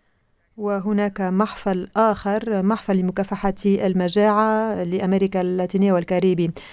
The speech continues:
هذا المحفل، آه، خرج بإعلان في غواتيمالا في ألفين واثناش، وهناك التزام بموجب ذلك الإعلام من قبل كبار المسؤولين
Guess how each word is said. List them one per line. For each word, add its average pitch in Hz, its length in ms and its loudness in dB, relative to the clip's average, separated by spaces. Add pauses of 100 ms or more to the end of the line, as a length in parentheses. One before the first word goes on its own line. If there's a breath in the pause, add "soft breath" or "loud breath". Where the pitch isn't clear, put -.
(160 loud breath)
هذا 208 420 2
المحفل، 226 680 0
آه، 170 440 -2
خرج 196 460 0
بإعلان 185 1900 -2
في 208 220 -2
غواتيمالا 196 640 2
في 208 240 -4
ألفين 190 260 0
واثناش، 185 580 -2
وهناك 190 380 0
التزام 190 760 2
بموجب 190 460 2
ذلك 185 460 0
الإعلام 185 680 0 (360 loud breath)
من 202 120 4
قبل 196 360 2
كبار 196 340 0
المسؤولين 190 760 2